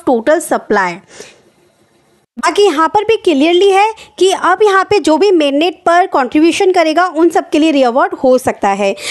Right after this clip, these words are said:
तो इस बात को ध्यान में रखते हुए Tyco के पूरे ecosystem के लिए ये video आप सबके लिए लेकर आई हूँ, जहाँ पे आपको बताऊँगी कि किस तरीके से आप इस पे interaction करके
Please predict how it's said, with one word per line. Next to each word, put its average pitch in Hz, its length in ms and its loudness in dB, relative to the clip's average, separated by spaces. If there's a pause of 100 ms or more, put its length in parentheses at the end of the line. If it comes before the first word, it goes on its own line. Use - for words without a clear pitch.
(120)
तो 381 60 0
इस 415 180 0
बात 427 220 -2
को 440 120 0
ध्यान 359 240 2
में 370 140 2
रखते 294 280 -2
हुए 359 280 2
Tyco 330 640 -4
के 453 80 0
पूरे 403 360 2
ecosystem 359 560 0
के 339 140 0
लिए 349 80 2
ये 320 200 2
video 226 320 0
आप 381 140 0
सबके 381 280 -4
लिए 370 120 2
लेकर 359 280 0
आई 359 160 0
हूँ, 466 120 2 (260)
जहाँ 370 200 2
पे 466 180 0
आपको 427 220 -4
बताऊँगी 349 440 0
कि - 160 -14
किस 415 180 -2
तरीके 339 420 0
से 349 160 -2
आप 285 360 -2
इस 311 120 -4
पे 339 100 0
interaction 277 560 0
करके 262 460 0